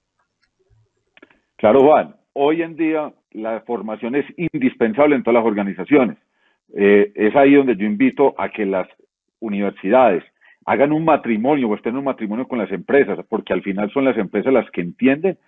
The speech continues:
cuál es el, el, el, eh, las habilidades, cuáles son los roles que, que necesita y la, y la universidad debe preparar esos roles. ¿Qué está sucediendo hoy? Que muchas organizaciones están creando su propio sistema de formación,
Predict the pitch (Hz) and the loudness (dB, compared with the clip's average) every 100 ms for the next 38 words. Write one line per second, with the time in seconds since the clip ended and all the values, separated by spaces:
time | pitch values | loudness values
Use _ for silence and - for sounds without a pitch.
0 | _ _ _ - 117 135 139 147 - 101 | _ _ _ 2 4 4 4 2 2 -4
1 | 92 104 101 104 101 98 101 92 104 98 | -2 -2 -2 -2 -2 -2 -4 -4 -4 -2
2 | 98 120 147 139 107 - _ _ 113 113 | 0 4 6 4 2 -4 _ _ -4 -4
3 | 135 127 117 131 123 - 98 98 - 101 | -2 -4 0 0 0 -6 -8 -8 -10 -8
4 | 98 98 - 107 165 135 _ _ _ - | -6 -8 -8 -4 -4 -4 _ _ _ -4
5 | 113 107 101 - 110 101 95 - 131 151 | 2 4 2 0 -4 -4 -6 -2 2 2
6 | 107 110 110 101 95 92 98 120 120 151 | 2 0 -2 -6 -6 -6 -6 -4 0 2
7 | 101 - 131 - 156 156 131 127 135 180 | 0 -4 -8 -2 -2 0 -2 -2 0 2
8 | 143 - _ _ _ 107 107 107 139 131 | 2 -2 _ _ _ -6 -4 -2 -2 0
9 | 110 104 104 90 101 131 - - - 104 | -2 -4 -6 -6 -6 -6 -8 -12 -10 -8
10 | - 120 135 131 104 - 104 135 107 98 | -2 -2 -2 -4 -6 -2 0 0 -2 -4
11 | 101 123 120 131 123 135 - 143 131 | -2 2 2 2 0 0 2 2 2